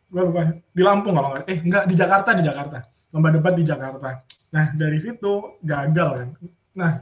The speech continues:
sedih sih, sed-, sedih banget gitu. Cuman <clears throat> gua,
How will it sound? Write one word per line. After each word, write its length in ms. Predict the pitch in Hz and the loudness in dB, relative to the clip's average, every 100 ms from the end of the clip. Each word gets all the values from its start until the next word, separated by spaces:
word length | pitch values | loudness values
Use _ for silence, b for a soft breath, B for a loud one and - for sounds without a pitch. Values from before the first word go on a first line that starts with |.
| _ _ | _ _
sedih 360 | 196 190 196 | -6 -2 -2
sih, 160 | 156 127 | -2 -4
sed-, 240 | 151 160 | -4 -4
sedih 360 | 175 185 214 202 | -2 -4 -4 0
banget 260 | 160 139 127 | -2 -2 -10
gitu. 180 | 123 - _ | -12 -12 _
Cuman 320 | 156 185 202 - _ - | -2 0 0 -6 _ -4
<clears throat> 800 | - 185 - _ _ _ _ 143 | -2 -2 -4 _ _ _ _ -2
gua, 400 | 170 190 190 - | 2 2 2 -4